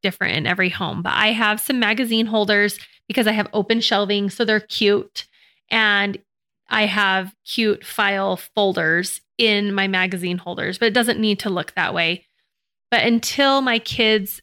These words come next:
papers, I think it takes a sorting of a few times of papers 'cause initially they, they don't wanna let go of it. But maybe by the end of the school year, when you're putting in a more permanent location, they're ready to do an edit. And so before, or report cards, I don't end up keeping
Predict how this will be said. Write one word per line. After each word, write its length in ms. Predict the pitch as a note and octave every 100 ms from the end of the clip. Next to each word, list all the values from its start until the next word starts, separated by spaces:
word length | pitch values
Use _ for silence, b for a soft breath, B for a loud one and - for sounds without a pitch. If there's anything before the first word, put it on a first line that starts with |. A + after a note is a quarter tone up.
| -
papers, 600 | - A#3 G#3+ F#3+ F#3 F#3+
I 80 | A3+
think 200 | A3 C#4
it 100 | A#3
takes 300 | - G#3+ -
a 40 | G3
sorting 440 | - G3+ G3+ A3+
of 100 | G3
a 80 | F3+
few 220 | - F3+
times 320 | - F3 F3+
of 100 | F#3+
papers 420 | - F#3 F#3+ G3 -
'cause 160 | G3
initially 400 | F3+ E3+ - G3+
they, 240 | F#3+ E3+ F#3+ -
they 60 | F3+
don't 220 | F3 F3+
wanna 180 | E3+ E3+
let 220 | - -
go 160 | F3+
of 100 | F#3
it. 240 | G3+ G3+ -
But 120 | G3+
maybe 180 | G3+ G#3
by 160 | F#3+ F#3+
the 160 | F#3
end 140 | F#3 F#3
of 80 |
the 80 | F#3
school 360 | - - G3 F#3+
year, 380 | F#3+ F#3+ G#3 _ _ -
when 80 | G#3
you're 80 | F#3+
putting 300 | - G3 G3
in 100 | G3
a 80 | G3
more 220 | F3+ E3
permanent 420 | - F3+ F3 E3+
location, 560 | F3+ - F3+ - F#3 F#3
they're 160 | F3+
ready 280 | E3+ E3 D#3+
to 160 | - F3+
do 140 | E3
an 120 | D#3+ -
edit. 360 | E3 F3 - - B B B -
And 160 | G#3+
so 560 | - A3+ G#3 G#3 G3+ F#3+ -
before, 920 | A3 - - - A3 A3 A3+ A3+ A3+ -
or 160 | A#3
report 460 | A3+ A3 - G#3+ -
cards, 420 | - G#3+ G#3+ G#3
I 80 | G#3+
don't 240 | G#3+ G3
end 140 | G#3 G3+
up 120 | -
keeping 320 | - G3